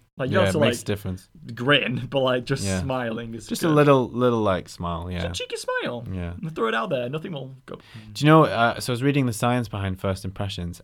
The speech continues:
Speaker 2: and the, the part in the brain where we associate cost and worth is the same part of the brain that, like, lights up when we, when we judge someone for the first impression.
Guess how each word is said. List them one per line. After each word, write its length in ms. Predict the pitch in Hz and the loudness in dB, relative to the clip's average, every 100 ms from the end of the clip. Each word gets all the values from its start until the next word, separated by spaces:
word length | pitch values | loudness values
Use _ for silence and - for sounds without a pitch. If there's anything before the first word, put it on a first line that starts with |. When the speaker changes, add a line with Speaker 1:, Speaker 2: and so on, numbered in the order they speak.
| - | 0
Speaker 2:
and 480 | 113 107 107 101 101 | 2 2 0 -4 -8
the, 840 | 101 107 107 104 101 98 95 98 - _ _ _ _ _ - | -4 2 4 6 4 4 2 0 -8 _ _ _ _ _ -12
the 180 | 107 113 | -4 -2
part 320 | - 139 120 | 2 4 6
in 80 | 131 | 4
the 60 | 120 | 0
brain 420 | 131 135 110 92 | 2 2 2 2
where 180 | 95 95 | 2 2
we 220 | 98 95 | 0 -2
associate 640 | 98 - 107 98 101 95 - | -4 -4 -4 -2 -4 -4 -6
cost 520 | - 107 101 - - - | 0 0 0 -10 -16 -8
and 220 | 98 98 | -6 -2
worth 560 | 104 98 - - - _ _ _ _ _ - | 0 0 -2 -10 -20 _ _ _ _ _ -12
is 120 | 98 | -8
the 80 | 98 | -6
same 440 | - 120 113 113 | -2 2 2 2
part 240 | 104 107 | 0 0
of 60 | - | 0
the 60 | 95 | -2
brain 360 | 104 101 95 | 0 0 0
that, 160 | 87 - | -2 -2
like, 240 | 90 - | -4 -4
lights 380 | - 98 95 - | -4 -2 -2 -2
up 260 | 98 104 - - - | 0 0 -2 -18 -6
when 520 | 92 95 92 92 - _ _ - | 0 2 0 -2 -6 _ _ -12
we, 320 | 90 95 92 - - - _ - | -4 -2 -2 -6 -20 -20 _ -12
when 240 | 92 95 | -4 -2
we 140 | 92 90 | 0 -2
judge 260 | 104 95 | -2 -2
someone 220 | - 90 87 | -2 -4 -4
for 160 | - | -6
the 100 | 85 | -8
first 300 | 85 90 82 | -4 -2 -2
impression. 520 | 85 80 87 - 85 | -6 -4 -6 -6 -10